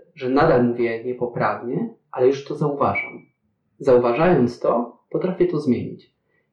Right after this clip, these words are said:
Jednak do czego zmierzam, to jest to, że czym, to, co codziennie trenujesz, jakość twojego umysłu się po prostu poprawia. Ten spokój. Dlatego nie na samym początku, kiedy zaczynam medytować,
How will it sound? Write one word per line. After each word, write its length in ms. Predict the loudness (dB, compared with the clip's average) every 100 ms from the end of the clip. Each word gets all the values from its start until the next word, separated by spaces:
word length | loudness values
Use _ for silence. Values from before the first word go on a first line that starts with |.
| _
Jednak 560 | 2 6 6 4 -2 -14 _ _ _
do 120 | 0
czego 240 | 2 2 2
zmierzam, 380 | 0 -2 -4
to 60 | -6
jest 160 | -6 0
to, 120 | 0
że 400 | 0 -4 -4 -10 _ _ -8
czym, 280 | -4 -4 -6 _ 0
to, 120 | 2
co 120 | 2
codziennie 480 | -4 -2 2 2 0
trenujesz, 640 | -4 -4 -4 -8 -10 -16 -2
jakość 300 | 0 0 -2
twojego 240 | -2 -2
umysłu 300 | -2 -4 -6
się 120 | -12 -10
po 100 | -8
prostu 260 | -8 -8
poprawia. 540 | -14 -10 -10 -8 -10 -14 _ _ _ -2
Ten 120 | -2
spokój. 440 | 0 0 0 -2 -10
Dlatego 580 | -6 -2 2 0 -2 -8 _ _ _ _ _ _ _ _ -20 _ _ _ _ _ _ _ _
nie 300 | 0 6 8
na 80 | 6
samym 240 | 4 2 2
początku, 400 | 2 0 -2 -6
kiedy 160 | -2
zaczynam 420 | 0 0 -2 -6
medytować, 440 | -8 -6 -6 -6